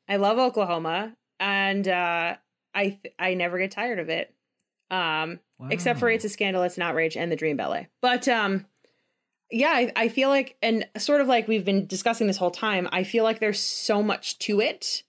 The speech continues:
Speaker 1: that you can
Speaker 2: Yeah.
Speaker 1: keep coming back to it and finding new things. And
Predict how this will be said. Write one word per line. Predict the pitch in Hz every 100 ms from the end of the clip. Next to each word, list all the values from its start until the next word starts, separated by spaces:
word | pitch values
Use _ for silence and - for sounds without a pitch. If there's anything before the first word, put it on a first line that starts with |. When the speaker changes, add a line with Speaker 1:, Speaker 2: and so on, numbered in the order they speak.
| _ _ _ _ _ _
Speaker 1:
that | 233 226
you | 214
can | 220
Speaker 2:
Yeah. | 170
Speaker 1:
keep | 190 254
coming | - 247 196
back | 175 175
to | -
it | 202 185
and | 185
finding | - 180 180 170
new | 156
things. | - - 95 - -
And | 160 160 156 160 -